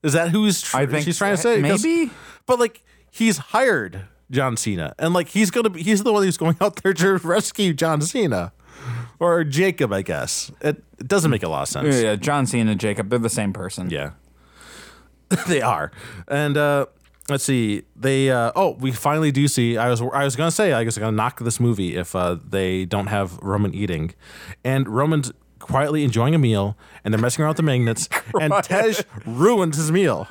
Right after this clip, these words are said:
Speaker 2: <laughs> On purpose. <laughs> Also erases all of the, all of the hard drives in the room,
Speaker 1: Yeah.
Speaker 2: and destroys so much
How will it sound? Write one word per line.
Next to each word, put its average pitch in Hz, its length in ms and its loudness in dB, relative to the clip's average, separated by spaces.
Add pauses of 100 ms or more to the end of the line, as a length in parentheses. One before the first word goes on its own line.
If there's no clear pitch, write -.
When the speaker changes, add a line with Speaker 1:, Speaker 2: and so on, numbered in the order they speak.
(360)
Speaker 2:
<laughs> - 360 -2 (180)
On 220 220 2
purpose. - 1200 -2 (220)
<laughs> - 840 -4
Also 208 460 2 (200)
erases 190 520 2 (1000)
all 185 360 4
of 180 260 0
the, 160 520 4
all 160 200 6
of 180 100 0
the 165 100 0
hard 151 200 0
drives 143 300 2
in 135 100 2
the 131 80 4
room, 117 440 2
Speaker 1:
Yeah. 147 240 2
Speaker 2:
and 156 580 0
destroys 147 640 2
so 156 320 2
much 160 380 -4